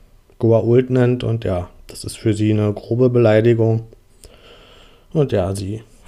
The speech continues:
funktionieren halt komplett anders und sehen sich auch selbst nicht als Goa'uld. Denn auch die WirtInnen haben einen großen Vorteil von der Symbiose. Sie haben das Wissen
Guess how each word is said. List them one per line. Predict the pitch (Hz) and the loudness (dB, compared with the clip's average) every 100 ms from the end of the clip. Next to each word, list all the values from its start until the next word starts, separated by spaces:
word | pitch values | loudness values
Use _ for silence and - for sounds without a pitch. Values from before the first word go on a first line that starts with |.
| - - - | -20 -20 -8
funktionieren | - 107 - 113 107 | -4 -2 0 0 2
halt | 107 110 | 2 0
komplett | - 113 120 117 | -2 0 -2 0
anders | 110 117 113 | 0 2 2
und | 113 110 | 0 -2
sehen | - 110 | 0 0
sich | 110 110 | 0 -2
auch | 104 | -4
selbst | 98 104 101 - | -2 -2 -2 -6
nicht | 104 | -4
als | 101 98 | -4 -4
Goa'uld. | - 98 92 95 92 - _ _ _ _ _ - _ _ _ - - _ _ - | -2 0 0 -2 -4 -8 _ _ _ _ _ -20 _ _ _ -20 -20 _ _ -2
Denn | 113 127 139 | 2 2 2
auch | 117 113 | 0 0
die | 131 117 | -2 2
WirtInnen | 170 - 160 156 156 143 | 2 2 2 2 2 0
haben | 147 143 | 0 0
einen | 139 | 2
großen | 131 143 151 | 4 2 0
Vorteil | - 147 147 151 | 0 -2 0 -2
von | 147 147 | 0 0
der | 143 | 0
Symbiose. | 135 143 131 135 139 135 139 | 2 2 4 4 4 2 0
Sie | 120 120 120 | -2 -4 -2
haben | 113 117 | 0 0
das | 120 113 | 0 -2
Wissen | 131 143 160 165 165 | -2 0 2 2 -2